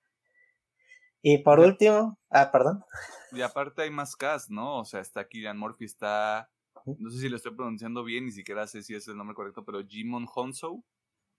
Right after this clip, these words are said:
Speaker 2: que van a aparecer en la película, que son dos actores así, ¡guau! Otra vez también va a aparecer John Krasinski, me imagino que en flashbacks,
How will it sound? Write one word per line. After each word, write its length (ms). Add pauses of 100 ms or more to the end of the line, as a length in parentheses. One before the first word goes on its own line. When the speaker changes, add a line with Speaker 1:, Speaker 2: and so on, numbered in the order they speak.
(340)
Speaker 2:
que 60
van 140
a 40
aparecer 260
en 60
la 80
película, 340
que 80
son 180
dos 140
actores 320
así, 560 (960)
¡guau! 420 (720)
Otra 200
vez 180
también 460
va 60
a 20
aparecer 420
John 140
Krasinski, 580
me 120
imagino 340
que 80
en 100
flashbacks, 580